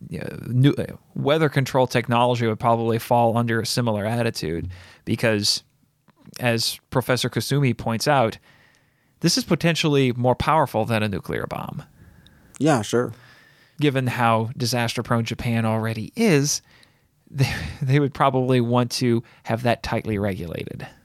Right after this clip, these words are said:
Speaker 2: With the pressure that is kind of building on, on Japan recently with wanting to get more military power i-, in a form of deterrence, th-, there has, it has been talked about that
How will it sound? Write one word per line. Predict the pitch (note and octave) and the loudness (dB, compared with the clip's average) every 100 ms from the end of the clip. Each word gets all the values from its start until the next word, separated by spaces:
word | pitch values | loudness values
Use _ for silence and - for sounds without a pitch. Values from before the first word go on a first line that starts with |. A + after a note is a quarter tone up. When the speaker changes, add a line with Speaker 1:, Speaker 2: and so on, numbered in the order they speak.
| _ _ _ _ _ _ _ - | _ _ _ _ _ _ _ -4
Speaker 2:
With | C3+ C3 F#3+ - | 0 2 0 -2
the | B2 | -4
pressure | - C3 - B2 | 0 0 2 2
that | G#2 G#2 | 2 2
is | F#2+ | 0
kind | - A2+ | 0 -2
of | F#2 | 0
building | A2 A2 G#2 G2 E2 | 2 2 2 0 -2
on, | F#2+ F2 | -2 -2
on | G2 F2+ | -2 -4
Japan | - A2 G2 F#2 | -4 -2 0 0
recently | F2 F#2+ - E2+ F2+ F2+ F2 | 0 0 0 -2 0 0 0
with | F2+ E2+ - - - - G#2+ | 0 -2 -4 -12 -20 -18 -10
wanting | A2 G#2+ G#2 G2+ | -2 2 4 4
to | F2+ G2 F2+ D#2 | 2 2 2 2
get | G#2 E2 | 0 2
more | G2 F2+ F2+ - - - | 2 2 2 -2 -12 -4
military | G#2+ G#2 F#2+ F#2 G2+ E2+ E2 D2 | 0 2 2 0 0 0 0 -4
power | - - F#2 F2 D#2+ C#2 - | -8 -4 0 2 2 -2 -6
i-, | |
in | D2+ - G2+ | -8 -6 -6
a | |
form | F#2 G#2+ F#2+ | -4 -2 -2
of | E2 | -2
deterrence, | D#2 - A2 F#2+ F2 E2+ - - - | -6 -4 -2 0 -2 -4 -6 -8 -6
th-, | F2+ | -6
there | C#2 G2 G2 | -2 -2 0
has, | G#2+ A2 F#2+ | 2 0 0
it | A2+ G#2+ | -2 0
has | A2 | 0
been | G#2 G2+ | 2 -2
talked | - G2+ G2 | 2 2 2
about | F#2 F#2 F2 - | 2 2 2 0
that | E2+ - | -2 -2